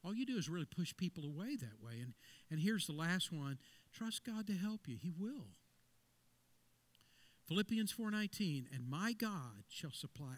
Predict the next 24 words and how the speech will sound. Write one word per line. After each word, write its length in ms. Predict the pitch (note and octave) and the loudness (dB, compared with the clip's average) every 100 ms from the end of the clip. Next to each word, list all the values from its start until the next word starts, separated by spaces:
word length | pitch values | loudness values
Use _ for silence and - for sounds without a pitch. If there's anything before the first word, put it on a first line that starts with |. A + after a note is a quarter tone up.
| - | -6
all 180 | E3+ G#3 | -4 -2
your 160 | A3 | 0
needs 560 | G3+ G3+ C3 G2+ - - - _ - _ | 2 2 0 -4 -10 -10 -14 _ -20 _
according 400 | C3+ - E3 D#3 | -10 -4 -2 -2
to 80 | C3 | -4
his 360 | B2 A3+ B3 - | 0 0 2 0
riches 460 | A#3 - C#3+ A#2 - | -2 -4 -4 -6 -4
in 120 | E3 | -2
glory 520 | F3+ F#3+ G3+ C3 A2 A2 | -2 -2 -2 -4 -8 -8
in 120 | B2 | -10
Christ 420 | - D#3+ D#3 - | -8 -6 -4 -4
Jesus." 540 | - C#3 B2+ - - - _ - - - - - _ E3 | -4 -6 -6 -10 -14 -16 _ -20 -20 -20 -20 -20 _ -6
And 100 | F3 | -4
the 60 | |
bottom 340 | F3 G#3+ A#3 F3+ | -2 0 0 2
line 320 | G3 A#3 A3 | 2 2 2
is, 340 | C#3+ C3 B2+ F#3+ | 2 0 -2 -4
hey, 80 | |
God 320 | G#3 F#3 G#3 A#3+ | -4 -2 -4 -4
will 100 | G#3 | -2
answer 260 | G3 F#3+ D#3 | -2 -2 -4
your 100 | D3 - | -6 -6
prayers. 360 | F3+ G3+ C3 A2 | -6 -4 -4 -4
He'll, 100 | F3+ | -4